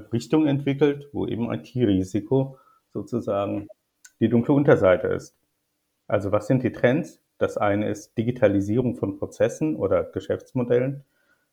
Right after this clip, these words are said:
Das sind Data-Driven Business Modelle, also, ähm, Geschäftsmodelle, bei denen die Banken und Versicherungen verstärkt auf K-I-Lösungen, Data Analytics setzen. Ein steigender Trend zum Homeoffice, ja, das ist natürlich durch die Pandemie verstärkt worden,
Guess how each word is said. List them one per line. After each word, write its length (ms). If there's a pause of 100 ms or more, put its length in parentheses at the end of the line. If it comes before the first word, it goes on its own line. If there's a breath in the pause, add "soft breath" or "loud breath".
Das 220
sind 300
Data-Driven 580
Business 400
Modelle, 560 (240)
also, 540 (340)
ähm, 360 (720)
Geschäftsmodelle, 880
bei 160
denen 400
die 80
Banken 380
und 100
Versicherungen 480
verstärkt 560
auf 160
K-I-Lösungen, 880 (340 soft breath)
Data 300
Analytics 560
setzen. 320 (560)
Ein 140
steigender 420
Trend 260
zum 220
Homeoffice, 640
ja, 340 (380)
das 500
ist 300
natürlich 320
durch 160
die 80
Pandemie 460
verstärkt 540
worden, 300